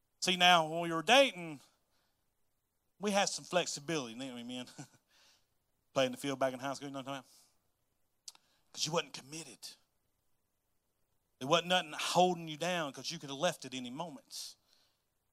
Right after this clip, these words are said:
Now that you're married, kind of a little bit harder. But your priorities start changing. And, and, and, and, and hopefully they change in a good way. Now I got my wife. Now we're having kids.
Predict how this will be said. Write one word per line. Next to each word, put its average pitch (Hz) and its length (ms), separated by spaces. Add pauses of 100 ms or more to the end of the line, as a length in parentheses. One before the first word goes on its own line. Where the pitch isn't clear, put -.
Now 170 120
that - 140
you're 151 80
married, 202 400
kind 180 180
of 135 140
a 160 40
little 208 140
bit 170 120
harder. 180 440 (1000)
But - 100
your - 100
priorities 214 440
start 147 260
changing. - 480 (1300)
And, 156 180 (120)
and, 160 220
and, 151 180 (220)
and, 143 200 (240)
and 139 180
hopefully 165 320
they - 20
change 160 280
in 139 100
a 135 40
good 175 220
way. 143 120 (1040)
Now 160 120
I 165 40
got 156 160
my 139 100
wife. 160 580 (1500)
Now 143 140
we're 143 80
having 131 300
kids. - 680